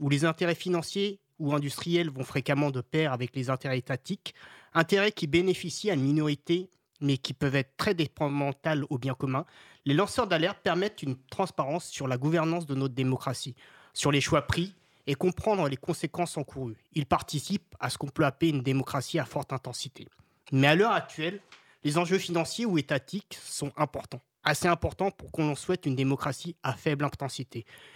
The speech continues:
Une démocratie où les enjeux importants sont tus, où nous, avec un N majuscule, dans notre pluralité, restons dans l'ignorance. Le type de démocratie où les lanceurs d'alerte sont poursuivis,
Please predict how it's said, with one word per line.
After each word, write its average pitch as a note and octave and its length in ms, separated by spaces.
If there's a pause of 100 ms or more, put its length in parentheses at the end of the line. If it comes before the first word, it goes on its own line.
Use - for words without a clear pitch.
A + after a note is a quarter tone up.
(160)
Une D#3 160
démocratie F#3+ 560
où A#3 80
les D#3 180
enjeux E3 240
importants F3 420
sont C#3+ 260
tus, - 260 (500)
où E3 100
nous, G3 360
avec C3+ 340
un C3 100
N D3+ 200
majuscule, D3 600 (320)
dans D3+ 100
notre D3+ 300
pluralité, C#3+ 640
restons D#3+ 260
dans D3 140
l'ignorance. C3 640 (140)
Le D#3 120
type G#3 160
de E3+ 100
démocratie D#3 600
où F#3 100
les C#3+ 100
lanceurs D3 320
d'alerte C#3+ 360
sont C#3 100
poursuivis, D3+ 540